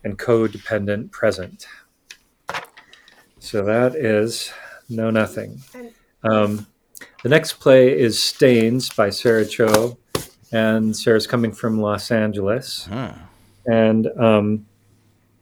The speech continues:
Speaker 1: Stains is about an impoverished Korean-American teenager as she struggles through her first period with the help of an imaginary friend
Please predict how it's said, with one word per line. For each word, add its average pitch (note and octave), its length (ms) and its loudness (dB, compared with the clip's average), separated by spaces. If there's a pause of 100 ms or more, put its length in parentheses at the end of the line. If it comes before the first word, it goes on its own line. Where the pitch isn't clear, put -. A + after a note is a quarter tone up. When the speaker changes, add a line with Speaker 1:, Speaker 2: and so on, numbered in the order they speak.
(320)
Speaker 1:
Stains C#3 680 6
is A#2 420 6 (320)
about G#2+ 480 2 (420)
an A#2 80 2
impoverished B2+ 960 4
Korean-American A#2 800 6
teenager G#2+ 800 0 (420)
as G#2+ 80 -4
she - 140 2
struggles A#2 520 6
through A#2 300 6
her G#2 120 0
first - 360 0
period A2 520 4 (440)
with A2+ 140 4
the A2+ 80 0
help B2 260 4
of G#2+ 120 4
an G#2 60 2
imaginary G#2+ 580 2
friend G#2+ 540 -2